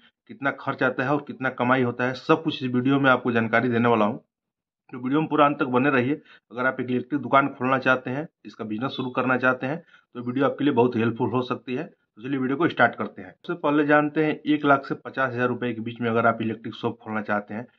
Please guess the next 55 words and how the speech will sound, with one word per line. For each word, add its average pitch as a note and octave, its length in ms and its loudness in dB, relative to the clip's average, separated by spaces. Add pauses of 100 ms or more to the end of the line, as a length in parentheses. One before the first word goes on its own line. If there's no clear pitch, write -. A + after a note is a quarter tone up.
(240)
तो A2+ 60 -16
कैसा B2 340 0
शॉप C3+ 300 -2
खोल C#3 140 -4
सकते - 300 -10
हैं E3 80 -2
और E3 120 -8
कैसा B2 240 0
कमाई A2+ 300 0
हो G2 160 -4
सकता G2+ 280 -12
है। F#2+ 80 -18 (440)
तो - 100 -10
इसके D#3+ 220 -6
लिए E3 120 4
आपको D3 240 4
क्या C#3+ 180 4
करना C3+ 220 0
है C#3+ 100 -4
कि C#3 100 -4
आपको B2+ 360 2
किसी C3 240 -12
गांव B2+ 320 4
एरिया B2+ 260 2
या B2+ 160 6
गांव A#2+ 260 4
की A#2+ 80 -6
चट्टी A#2 340 -4
उट्टी A2+ 220 -8
पे, A2 120 -12
छोटी A#2+ 340 -16
चट्टियों A2+ 340 -14
पे A2+ 120 -8
अगर A2 180 -2
आप G#2+ 200 -2
खोलते G#2 240 -10
हैं, G#2+ 140 -8
तो - 420 -16
एक D3 140 -6
लाख D#3 140 -2
से D3 80 -4
पचास C#3 340 0
हज़ार C3+ 120 0
रुपये C3+ 200 -4
में C#3+ 120 4
आप C3+ 180 4
रनिंग C3+ 280 4
आइटम B2+ 300 0
ला A#2+ 80 8
सकते A#2+ 300 -4
हैं, A2+ 140 -6
स्विच A#2+ 360 -10
होल्डर, A#2 200 0
प्लग, A#2 360 -6 (140)
टेप, A#2+ 200 -14